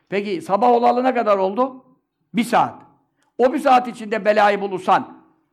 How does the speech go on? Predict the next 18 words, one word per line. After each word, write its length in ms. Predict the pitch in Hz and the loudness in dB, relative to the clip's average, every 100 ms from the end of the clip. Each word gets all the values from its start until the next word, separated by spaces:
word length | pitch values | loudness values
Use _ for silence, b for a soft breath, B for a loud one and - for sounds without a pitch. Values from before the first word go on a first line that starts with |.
| _ _ _ | _ _ _
diyebilir 400 | 202 214 233 269 | 0 0 0 -4
misin 340 | 285 277 240 | -4 -6 -8
ki, 460 | 175 190 147 - - _ _ _ _ _ | -2 -2 -2 -8 -20 _ _ _ _ _
"Ya 160 | 139 139 | -6 -2
ben 180 | 175 151 | -4 -2
akşam 360 | 175 170 190 180 | -4 -2 -4 -4
Bismillahirrahmanirrahim 760 | 160 190 185 180 185 165 165 | -12 -14 -4 -4 -4 -8 -8
la 160 | 165 175 | -4 -2
yadurru'yu 440 | 170 170 151 151 | -4 -8 -10 -8
okudum, 420 | 160 180 175 139 - - _ _ _ _ b _ | -6 -6 -6 -10 -16 -20 _ _ _ _ b _
yattım. 540 | 170 185 - 143 131 _ _ _ _ _ _ _ _ _ _ | -2 -2 -6 -14 -14 _ _ _ _ _ _ _ _ _ _
Ondan 360 | 202 196 156 135 | -2 -2 -2 -6
sonra 420 | - 120 190 - - _ _ _ | -10 -8 -8 -8 -14 _ _ _
saat 340 | - 208 196 | -4 -2 0
altıyı 600 | 190 165 165 156 - - | 0 -2 -4 -6 -6 -10
bilmem 360 | 170 170 156 139 | -14 -8 -8 -8
kaç 220 | 180 165 | -8 -10
geçe 480 | - - 196 247 | -14 -10 -10 -10